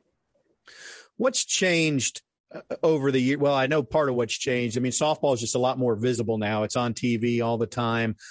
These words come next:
The sport continues to grow. Uh, I'm sure there's some negative to that. Hopefully it's mainly positive, but I guess I'm asking, you know, what, what do you like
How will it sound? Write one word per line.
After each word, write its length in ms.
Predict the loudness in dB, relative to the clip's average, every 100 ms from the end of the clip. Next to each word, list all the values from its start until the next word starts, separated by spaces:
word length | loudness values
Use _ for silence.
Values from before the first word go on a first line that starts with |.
| -8
The 80 | -6
sport 320 | -2 0 0
continues 520 | -2 -2 0 0 0
to 80 | -2
grow. 520 | 0 2 2 2 0 -4 -20 -20 -8
Uh, 320 | -4 -2 -2 -2
I'm 140 | -4
sure 220 | 0 2
there's 180 | 2 0
some 160 | 0 2
negative 380 | 2 2 0 0
to 80 |
that. 260 | 0 0 0
Hopefully 380 | -2 -2 0 0
it's 140 | -2
mainly 300 | -4 -2 -2
positive, 720 | -2 -2 0 0 2 2 2 0
but 140 | 0
I 140 | 2
guess 180 | 0 0
I'm 120 | 0
asking, 380 | 0 -2 -2 -2
you 120 | 0
know, 80 | 0
what, 180 | 0 0
what 160 | 0 0
do 60 |
you 100 | 2
like 380 | 2 2 0 -4